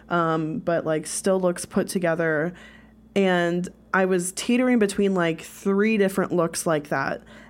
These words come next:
And then I came across these pictures, which are from June twenty-eighth of twenty seventeen.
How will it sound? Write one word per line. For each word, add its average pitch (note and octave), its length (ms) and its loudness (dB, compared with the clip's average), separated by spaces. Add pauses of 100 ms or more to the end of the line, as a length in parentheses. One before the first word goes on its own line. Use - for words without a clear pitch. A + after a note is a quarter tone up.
And F#3+ 240 2
then C4+ 440 4
I F#3+ 100 0
came F#3+ 300 0
across C4 380 0
these C#4+ 240 0
pictures, F3 840 0 (420)
which C4 240 4
are B3+ 120 4
from A#3 320 2
June A#3+ 260 4
twenty-eighth G3 560 2
of G3 120 0
twenty G#3 300 2
seventeen. F3+ 800 2